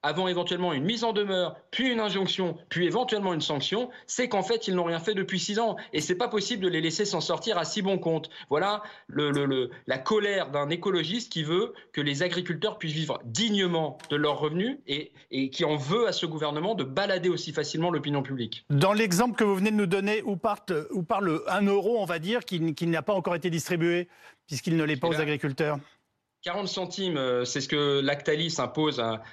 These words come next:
Speaker 1: à un éleveur qui fait du lait. Un euro quarante et même un peu plus, euh, dans la grande distribution. Il y a un euro qui va chez Lactalis et la grande distribution. Euh,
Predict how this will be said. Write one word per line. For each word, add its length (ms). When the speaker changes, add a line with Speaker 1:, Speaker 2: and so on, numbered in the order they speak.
Speaker 1:
à 80
un 140
éleveur 340
qui 100
fait 160
du 120
lait. 320
Un 120
euro 200
quarante 460
et 80
même 160
un 60
peu 160
plus, 320
euh, 220
dans 100
la 140
grande 160
distribution. 720
Il 60
y 40
a 80
un 100
euro 320
qui 160
va 160
chez 160
Lactalis 720
et 80
la 120
grande 180
distribution. 720
Euh, 280